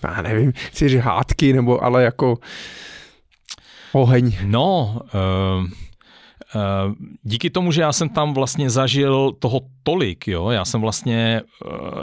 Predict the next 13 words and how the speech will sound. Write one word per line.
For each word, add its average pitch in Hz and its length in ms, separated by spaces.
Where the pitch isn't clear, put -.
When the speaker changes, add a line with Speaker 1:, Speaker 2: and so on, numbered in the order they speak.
Speaker 2:
já 107 160
jsem 117 240
vlastně 110 340
přicházel 110 520
v 107 40
roce 110 220
dva 107 140
šest, - 280
odcházel 101 420
jsem 101 180
až 95 120
dva 98 220
osmnáct, 107 600